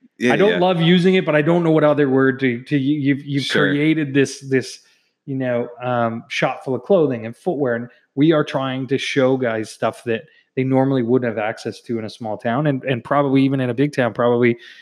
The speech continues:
Speaker 2: would have to go to five or six different stores to get a collection like this. But we want guys to be able to come in and go, "I could buy something from every collection in here. I would drink all these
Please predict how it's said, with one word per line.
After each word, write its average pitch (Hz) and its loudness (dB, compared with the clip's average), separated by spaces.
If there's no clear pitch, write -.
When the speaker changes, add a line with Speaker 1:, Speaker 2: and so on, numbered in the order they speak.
Speaker 2:
would 135 2
have 127 -2
to - -10
go 123 0
to 120 -2
five 120 -2
or 113 -2
six 117 -4
different 113 -8
stores 113 -6
to 113 -10
get 110 -2
a 135 -10
collection 117 -6
like 127 -8
this. 147 -4
But 113 -6
we 147 4
want 156 2
guys 127 2
to - -16
be 127 0
able 127 2
to 120 -2
come 123 -6
in 120 -4
and 120 -4
go, 110 -2
"I 139 0
could 165 0
buy 131 2
something 139 -4
from 123 -8
every 123 0
collection 117 -6
in 135 -6
here. 139 -2
I 120 -4
would 120 -8
drink 117 -6
all 123 -2
these 131 -2